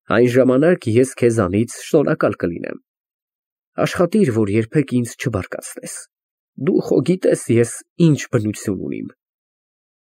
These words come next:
Այս ասելով երիտասարդը հանեց գրպանից յուր պորտմոնեն և մի քանի թղթադրամներ պառավի ձեռքը խրելով սենյակից դուրս գնաց։ Սալոմեն դարձյալ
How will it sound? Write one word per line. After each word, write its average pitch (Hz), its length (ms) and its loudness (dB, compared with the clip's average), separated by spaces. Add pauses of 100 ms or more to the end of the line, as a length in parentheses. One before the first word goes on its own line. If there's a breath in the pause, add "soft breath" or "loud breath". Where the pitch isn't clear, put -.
(400)
Այս 123 220 2
ասելով 160 500 4 (260)
երիտասարդը 156 800 4
հանեց 131 380 4
գրպանից 120 600 2
յուր 147 260 4 (140)
պորտմոնեն 117 600 2 (400)
և 135 280 4
մի 190 140 4
քանի 160 300 2
թղթադրամներ 147 800 2
պառավի 113 440 0
ձեռքը 120 400 0
խրելով 107 500 2 (320)
սենյակից 113 680 2
դուրս - 320 -4
գնաց։ - 440 -10 (1400)
Սալոմեն 180 500 6
դարձյալ 165 460 4